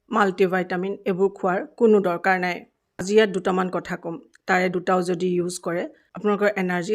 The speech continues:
হাই লেভেলত থাকিব। ফাৰ্ষ্ট উইকতে আপোনালোকৰ এনাৰ্জি লেভেল বুষ্ট কৰিব। আপুনি হেপ্পী হৈ যাব আৰু মোক কমেণ্টত জনাব। আপুনি জনাবলৈ বাধ্য হৈ যাব। যিসকলৰ এনাৰ্জি কম,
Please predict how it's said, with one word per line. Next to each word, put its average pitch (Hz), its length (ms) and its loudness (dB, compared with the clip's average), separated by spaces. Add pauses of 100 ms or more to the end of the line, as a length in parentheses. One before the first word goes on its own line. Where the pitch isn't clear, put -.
হাই 190 200 -2
লেভেলত 165 380 -2
থাকিব। 170 280 -8 (920)
ফাৰ্ষ্ট 247 380 2
উইকতে 202 300 4
আপোনালোকৰ 180 480 0 (120)
এনাৰ্জি 185 320 0
লেভেল 180 300 0
বুষ্ট 180 320 -2
কৰিব। 165 260 -2 (480)
আপুনি 208 300 4
হেপ্পী 196 400 0
হৈ 185 160 0
যাব 170 200 -6 (220)
আৰু 175 120 2
মোক 170 200 -2
কমেণ্টত 165 480 -4
জনাব। 160 320 -4 (800)
আপুনি 196 300 0
জনাবলৈ 180 580 -2
বাধ্য 175 340 -2 (120)
হৈ 175 100 -8
যাব। 165 220 -6 (760)
যিসকলৰ 262 600 2
এনাৰ্জি 180 420 -2
কম, 175 240 -6